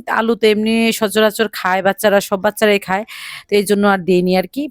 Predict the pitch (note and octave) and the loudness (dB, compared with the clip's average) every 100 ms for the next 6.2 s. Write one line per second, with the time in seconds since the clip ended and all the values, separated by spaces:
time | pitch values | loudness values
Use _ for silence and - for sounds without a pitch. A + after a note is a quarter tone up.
0 | - - F3 F3 - G#3 G#3 G#3 G3+ F3+ | -8 -4 -2 -2 -6 -2 2 2 2 -4
1 | - G3 F#3+ F#3 - G3+ G3+ G3 G3+ D4 | -4 0 0 0 -2 -2 0 -2 0 -2
2 | D4+ _ - - - _ _ _ G#3+ A3+ | -4 _ -20 -20 -20 _ _ _ 0 2
3 | A3 A3 C4+ A3+ G#3+ G3+ - G#3+ G#3 F#3+ | 2 0 0 0 -2 -4 -2 0 2 2
4 | A3 C4 D4+ C4 - - F3+ F#3+ - G#3 | 2 2 -2 -8 -14 -12 -4 -4 0 0
5 | G3+ G3+ F3+ G3+ A3+ D4 - F3 E3+ E3+ | 0 0 -2 -2 0 -2 -2 0 0 0
6 | F#3 | 0